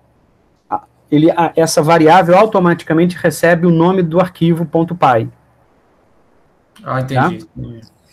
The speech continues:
Speaker 1: Esse arquivo, ele vai ser atribuído à função main, que pro Python automaticamente diz que esse arquivo deve ser, ele pode ser executado direto com Python,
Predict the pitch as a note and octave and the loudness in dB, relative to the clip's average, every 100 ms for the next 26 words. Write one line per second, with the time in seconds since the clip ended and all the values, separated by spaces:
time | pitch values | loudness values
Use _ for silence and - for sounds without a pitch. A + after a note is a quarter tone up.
0 | _ _ _ _ _ _ _ F#3 A3 G#3+ | _ _ _ _ _ _ _ 2 2 2
1 | F#3 F3+ - G3 A#3 F3 C#3+ C#3+ D#3 E3+ | 0 -2 -4 0 0 0 0 0 2 2
2 | E3 D#3+ - D#3+ D3 D3+ C3+ C#3 A3 E3+ | 2 0 2 0 2 0 2 2 2 0
3 | C#3+ F3 F#3 - G3 F3 - F#3 G#3 E3+ | 0 0 0 0 -2 0 0 0 2 4
4 | D#3 E3 G3 G#3+ G#3 _ F3+ F3+ G#3+ F3+ | 4 2 2 0 -4 _ -6 -2 -2 2
5 | F3+ F#3+ F3+ D#3 D3+ F#3+ G#3 F#3 E3 D3 | 2 2 0 0 2 0 2 0 0 -2
6 | D#3 D3 F#3 F3 - C3 C#3 C#3 A#2+ - | 0 0 2 0 -4 -2 0 0 -2 -12
7 | - F3+ F3+ F3 F3 F3+ - E3+ D#3+ D3+ | -10 -4 0 2 0 -4 -4 -4 0 2
8 | D3+ D3 D3 C#3+ - _ _ - C#3+ D#3 | 2 0 -2 -2 -4 _ _ -2 0 2
9 | F3 F3+ D#3 C#3 D3+ - - B2+ C3+ C#3+ | 2 2 0 0 -2 0 2 4 2 -4
10 | _ _ _ - D3 C3+ C#3+ D3 C#3+ D3 | _ _ _ -2 2 2 2 -4 -4 -2
11 | C#3+ C#3 B2 A#2 _ _ _ - C3+ D3+ | 0 2 0 -4 _ _ _ -2 2 2
12 | D3+ D3+ C3+ B2+ A#2 | 2 0 0 0 -4